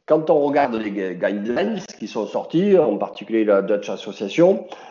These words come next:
euh, en fait, ils ne recommandent pas la thérapie manuelle. Et je me demande,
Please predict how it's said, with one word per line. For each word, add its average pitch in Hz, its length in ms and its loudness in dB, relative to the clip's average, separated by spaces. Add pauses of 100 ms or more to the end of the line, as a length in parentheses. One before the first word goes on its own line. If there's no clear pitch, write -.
(140)
euh, 113 400 8
en 139 100 4
fait, 233 240 0
ils 135 120 0
ne 127 40 4
recommandent 185 500 4
pas 160 100 2
la 131 100 2
thérapie 113 380 -4
manuelle. 90 460 -4 (560)
Et 208 240 4
je 170 100 4
me 151 240 6
demande, 233 840 2